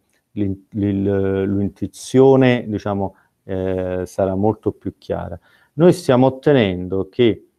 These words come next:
la mia posizione all'orga-, chiedo scusa, che la mia posizione all'organo terminale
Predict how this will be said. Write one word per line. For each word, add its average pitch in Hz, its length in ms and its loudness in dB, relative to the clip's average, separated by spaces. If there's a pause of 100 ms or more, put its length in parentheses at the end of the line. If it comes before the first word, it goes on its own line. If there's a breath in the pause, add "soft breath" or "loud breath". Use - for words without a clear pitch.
(160)
la 104 160 -4
mia 143 180 2
posizione 147 680 0
all'orga-, 117 680 0 (580)
chiedo 98 160 -10
scusa, - 500 -12 (100)
che - 120 -4
la 101 140 2
mia 151 280 4
posizione 147 1200 0 (380 loud breath)
all'organo 127 840 2 (400)
terminale 107 1000 -4